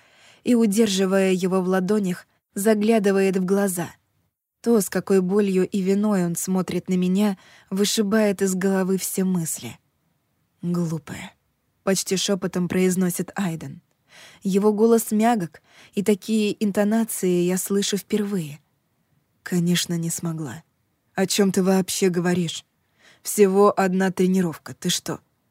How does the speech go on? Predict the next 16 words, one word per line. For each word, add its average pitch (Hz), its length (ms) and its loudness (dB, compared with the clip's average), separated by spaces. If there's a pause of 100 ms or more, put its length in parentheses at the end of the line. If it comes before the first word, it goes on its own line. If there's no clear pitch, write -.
хотела 190 500 2
взять 190 380 0
и 180 40 -2
сразу 180 420 -2
выстоять 175 560 -2
против 180 300 -4
четверых?» 180 580 -4 (640)
«Но 254 160 0
ты 285 220 0
же 240 120 2
смог», — 269 440 2 (280)
шепчу - 420 -4
я, 202 260 0 (280)
свой 226 300 -2
единственный 208 680 0
аргумент. 196 680 -4